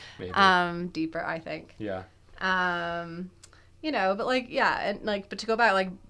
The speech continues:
Speaker 2: Bobby is different, right? Like, apparently he didn't have a Gumar, right?
Speaker 1: Right.
Speaker 2: Um, but yeah, I do wonder, like, who the setup is for. Like, what, what are they trying to propel forward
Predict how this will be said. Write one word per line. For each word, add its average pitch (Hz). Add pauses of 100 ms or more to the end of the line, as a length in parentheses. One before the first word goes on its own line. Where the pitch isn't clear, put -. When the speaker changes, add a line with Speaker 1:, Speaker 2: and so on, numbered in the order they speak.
Speaker 2:
Bobby 196
is 196
different, 175
right? 175
Like, 180
apparently 180
he 175
didn't 175
have 170
a -
Gumar, 160
right? 170 (140)
Speaker 1:
Right. 104 (280)
Speaker 2:
Um, 175 (180)
but 220
yeah, 208
I 190
do 240
wonder, 185
like, 165 (280)
who 208
the 180
setup 175
is 170
for. 165
Like, 170
what, 180
what 196
are 185
they 175
trying 165
to 175
propel 165
forward 151